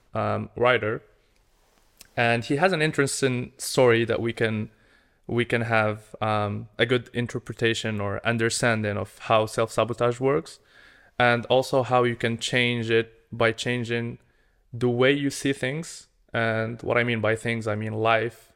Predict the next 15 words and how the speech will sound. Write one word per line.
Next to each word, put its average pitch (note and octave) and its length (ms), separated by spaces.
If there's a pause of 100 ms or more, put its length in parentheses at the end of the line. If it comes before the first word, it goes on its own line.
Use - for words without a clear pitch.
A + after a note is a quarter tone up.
(140)
how A2+ 80
you A2+ 140
see A2+ 180
people, A#2+ 420
how G#2+ 140
you A2+ 80
see A#2+ 160
yourself, B2+ 500 (680)
and A#2+ 500
how B2+ 420
you A#2+ 120
can A#2 200
change A#2+ 380
your A2+ 160
attitude A#2 600